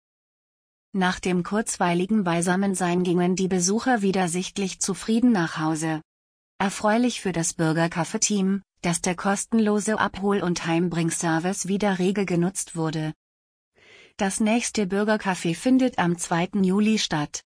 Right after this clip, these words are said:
Martin Franke vom Pflegestützpunkt in Lambrecht wird einen Vortrag mit dem Thema Entlastung pflegender Angehörige halten.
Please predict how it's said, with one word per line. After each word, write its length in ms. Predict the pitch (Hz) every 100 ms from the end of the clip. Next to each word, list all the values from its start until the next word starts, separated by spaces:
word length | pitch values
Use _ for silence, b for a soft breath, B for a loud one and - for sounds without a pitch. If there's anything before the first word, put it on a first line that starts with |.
| _ _
Martin 420 | 185 175 196 220 214
Franke 540 | - 170 165 - 175
vom 240 | 180 180
Pflegestützpunkt 1040 | 175 - 190 208 - 185 180 - - 208 -
in 160 | 165
Lambrecht 760 | 160 156 180 180 185 196 - -
wird 220 | 196 208
einen 280 | 175 185 180
Vortrag 600 | - 226 - 175 160 -
mit 160 | 175 175
dem 160 | 165
Thema 540 | - 170 175 175 190 - B B B B
Entlastung 640 | - 180 185 175 - 196 175
pflegender 640 | - 202 214 - 175 175
Angehörige 800 | - 196 202 185 175 165 165 170
halten. 540 | 151 156 - 165 156